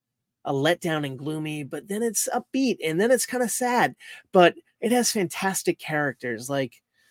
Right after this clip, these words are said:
uh, Divine is Divine in this. Um, the main character, I believe, uh,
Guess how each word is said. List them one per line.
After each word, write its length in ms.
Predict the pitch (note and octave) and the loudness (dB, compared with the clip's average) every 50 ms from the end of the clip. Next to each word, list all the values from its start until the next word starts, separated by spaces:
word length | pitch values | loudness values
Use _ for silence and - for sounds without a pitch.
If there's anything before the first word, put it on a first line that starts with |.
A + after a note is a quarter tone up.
| _ _ _ - | _ _ _ -2
uh, 580 | D#3+ D3+ C#3+ C#3 C3+ B2+ B2 A#2+ A#2 B2 - - - - _ _ _ - F3+ D#3+ C#3+ D3 D#3+ - _ | 0 2 2 2 2 2 2 0 -2 -4 -6 -8 -8 -12 _ _ _ -12 -10 -10 -10 -10 -14 -8 _
Divine 560 | - E3 C#3 D3 C#3+ C#3+ C#3+ C#3+ C#3 C3+ C3+ C3+ | 0 0 2 2 0 2 2 2 2 0 0 -4
is 480 | - C#3 C#3 C3+ C3 B2+ A#2+ A#2 A2+ | -4 -4 -4 -2 -4 -4 -6 -8 -10
Divine 400 | - - B2+ A2+ B2 A#2+ A#2+ A#2 | -8 -8 -10 -10 -10 -12 -12 -12
in 100 | A#2 A2+ | -12 -12
this. 340 | A2+ A#2 A2+ A3+ - - - _ - _ _ - - | -12 -14 -12 -10 -10 -10 -10 _ -20 _ _ -4 -2
Um, 600 | C#3+ C#3 C3 B2 A#2+ A#2 A2 G2+ G2 D2 - - _ _ _ _ - - - - - - _ _ _ _ _ _ _ - _ - | 0 2 2 2 2 0 -2 -4 -6 -10 -16 -20 _ _ _ _ -16 -14 -14 -14 -14 -18 _ _ _ _ _ _ _ -20 _ -2
the 100 | - D#3 | 0 2
main 240 | D3+ D#3 D#3+ E3 D#3 | 6 6 6 4 4
character, 640 | - D#3 D#3 F#3+ G3 - - C#3 B2 B2 B2 - _ _ _ - | 4 4 6 4 4 2 0 -2 -2 -2 -4 -8 _ _ _ -8
I 120 | C#3 C#3 C3+ | -6 -6 -4
believe, 520 | B2+ C#3+ C#3 D#3 D#3+ E3 E3+ D#3 C#3+ C3 | -4 0 2 4 6 6 6 6 4 -2
uh, 340 | C3+ C#3+ C#3+ C3 B2+ B2 F2 | 0 0 2 2 0 -2 -4